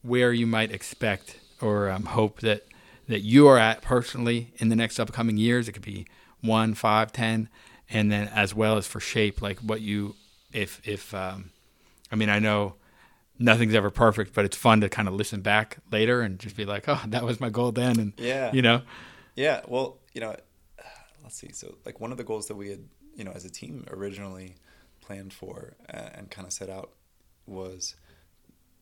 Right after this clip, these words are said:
Speaker 2: to have well, mainly to change the industry.
Speaker 1: Yeah.
Speaker 2: You know, we felt like the, the fitness industry as a whole is, uh, a little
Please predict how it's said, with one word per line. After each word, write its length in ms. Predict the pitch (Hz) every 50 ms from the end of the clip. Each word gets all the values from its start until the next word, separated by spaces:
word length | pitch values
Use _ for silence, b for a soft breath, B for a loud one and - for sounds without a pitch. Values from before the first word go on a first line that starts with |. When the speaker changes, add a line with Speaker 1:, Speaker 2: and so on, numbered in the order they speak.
| _
Speaker 2:
to 160 | - - - 92
have 380 | 95 95 95 90 92 - - - - - _ _ _ _ _ _ _ _ _ _ _ _ _ -
well, 160 | 127 113 - _ _ _ -
mainly 340 | 123 127 131 131 123 117 110
to 120 | - 107
change 280 | - - 113 104 101 92
the 100 | - 95
industry. 440 | 90 80 - - - - 92 92 95 - -
Speaker 1:
Yeah. 180 | 120 110 95
Speaker 2:
You 80 | 95 95
know, 40 | 90
we 100 | 90 90
felt 180 | - - 92
like 180 | 92 95 - -
the, 140 | 104 104 - - b b b b b b
the 80 | 95 -
fitness 380 | - - - - 87 - -
industry 320 | 95 90 85 - - 90 90
as 100 | 87 90
a 60 | 87
whole 380 | - 95 95 92 92 95 90 -
is, 280 | - 95 90 - - - b b b b b b b b b b _ -
uh, 200 | - - - - - - _ - - -
a 100 | - 98
little 320 | 95 98 95 95 90 85